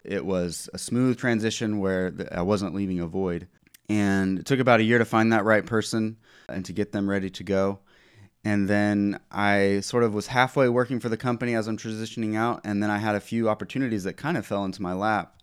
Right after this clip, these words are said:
of other businesses that needed help. Some concepts that were from scratch that investors wanted to create for themselves, and they needed, you know, people who didn't know anything about coffee or that s-, that space, but wanted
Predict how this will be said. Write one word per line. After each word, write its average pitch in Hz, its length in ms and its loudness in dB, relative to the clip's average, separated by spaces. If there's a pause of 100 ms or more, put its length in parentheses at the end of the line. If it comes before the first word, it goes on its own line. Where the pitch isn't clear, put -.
of - 60 -10
other 98 560 0
businesses 101 580 -2
that 90 160 -4
needed 90 300 -2
help. 95 400 -4 (500)
Some 85 280 -6
concepts 117 600 2
that 98 220 0 (100)
were 92 360 -2
from 87 200 -8
scratch - 540 2 (120)
that 95 280 2
investors 98 640 -2
wanted 98 240 -4
to 95 100 -10
create 98 340 -2
for 107 80 -6
themselves, 110 540 2
and 87 80 -2
they 87 80 -4
needed, 90 400 -2 (220)
you 160 60 -8
know, - 40 -4
people 107 220 0
who 107 80 2
didn't 104 100 0
know 104 120 2
anything 107 240 0
about 98 220 0
coffee 110 460 0
or 92 160 -4
that 92 260 -2
s-, - 280 -16 (100)
that 95 220 -6
space, - 560 -2 (440)
but 92 220 0
wanted 101 480 -2